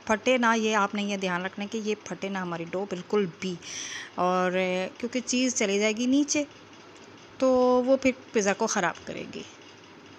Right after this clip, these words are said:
तो इस तरह से हमने इसको लेना है और कटर के साथ हमने इसको साइड से काट लेना है।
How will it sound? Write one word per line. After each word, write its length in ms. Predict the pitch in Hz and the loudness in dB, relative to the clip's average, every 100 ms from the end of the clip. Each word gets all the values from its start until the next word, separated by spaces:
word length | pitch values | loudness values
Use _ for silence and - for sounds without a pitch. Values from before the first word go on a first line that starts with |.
| - | -18
तो 60 | - | -10
इस 140 | 214 | -8
तरह 140 | - 233 | -2 -2
से 160 | - | 0
हमने 320 | 247 220 220 226 | 2 2 0 -2
इसको 220 | - 226 | -2 -2
लेना 280 | 190 170 208 | 0 -2 -2
है 100 | 285 | -2
और 180 | 269 | -2
कटर 320 | 240 220 214 220 | -2 -4 -4 -4
के 120 | 240 | -4
साथ 240 | - 190 190 | 0 0 0
हमने 220 | 196 202 | -4 -4
इसको 280 | 202 - 285 - - - | -6 -4 -4 -4 -18 -10
साइड 280 | - 269 262 | 0 4 4
से 180 | 254 196 | 2 -2
काट 360 | - 208 185 160 | 0 0 0 -4
लेना 200 | 143 | -8
है। 80 | 131 | -10